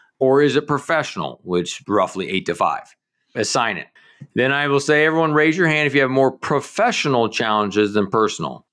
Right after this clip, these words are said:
And almost always ten to twenty percent raise their hand.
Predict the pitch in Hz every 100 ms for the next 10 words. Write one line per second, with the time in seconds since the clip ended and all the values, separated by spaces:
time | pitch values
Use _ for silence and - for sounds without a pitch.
0 | - 98 95 135 147 156 165 156 156 143
1 | - 135 123 110 101 95 92 - - 147
2 | 147 156 156 - 135 135 135 123 113 110
3 | 110 92 101 95 92 80 82 71 - -